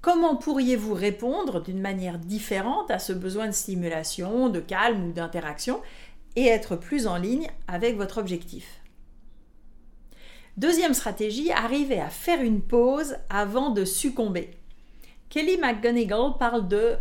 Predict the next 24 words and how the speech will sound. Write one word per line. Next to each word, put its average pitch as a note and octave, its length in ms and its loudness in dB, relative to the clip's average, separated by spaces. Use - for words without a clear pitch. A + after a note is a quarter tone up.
pause C4 440 2
and G3 140 -2
plan G3+ 480 -2
dans G#3 260 0
son G3+ 200 -2
livre A#3 380 2
The F3+ 100 -4
Willpower F#3+ 520 -2
Instinct. F#3 560 -4
Faire F#4 400 2
une B3+ 180 6
pause A#3 360 0
pour F3+ 200 -4
réfléchir A3+ 880 -2
et F#3+ 120 -2
revenir C4 500 4
à G#3 80 0
notre F#3+ 260 -2
système A3 680 0
de F#3+ 80 2
prise A#3+ 420 -2
de F#3+ 80 0
décision F#3+ 540 -2
raisonnée. F3 500 -4